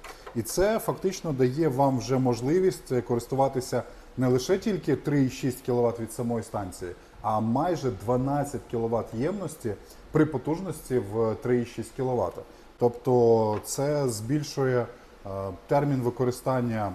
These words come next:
станції додаткових акумуляторів приблизно в три рази. Це ви теж маєте знати, і максимально до неї ми можемо під'єднати,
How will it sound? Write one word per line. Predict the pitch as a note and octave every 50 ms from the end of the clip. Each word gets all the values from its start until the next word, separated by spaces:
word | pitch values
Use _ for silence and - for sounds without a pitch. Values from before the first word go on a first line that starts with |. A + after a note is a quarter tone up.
| G2+ - -
станції | - - B2+ B2 A#2+ A2+ - - A#2 A2 A2
додаткових | G#2+ A2+ A2+ A2 - - B2 B2 B2 -
акумуляторів | C3+ - C#3+ D3+ F3 G#3+ A#3 G3+ E3+ C3+ -
приблизно | - B2 A#2+ C#3+ F3+ F#3 D#3 C3
в | -
три | - B2+ B2 C3+ B2+
рази. | B2 G#2+ F#2+ F#2 E2 - - - - - - - - - - -
Це | - C3+
ви | C3+ B2+
теж | B2 C3+ B2+ A#2 A#2
маєте | B2 B2 B2+ C3 B2+ D3+ C#3+
знати, | C#3+ E3+ G3 A3+ A3 - E3 B2+ -
і | A#2 A#2+
максимально | A#2+ A#2+ - - - C3+ C#3 E3 F#3+ G3 F#3+ F3+
до | D3+ D3 C#3
неї | D3 C#3+ C3
ми | B2+ B2 B2
можемо | B2+ B2+ C3+ C#3 C3+ C3
під'єднати, | A#2+ - A2 G2+ A2 G#2 G#2 A#2 B2 C3+ B2+ - B2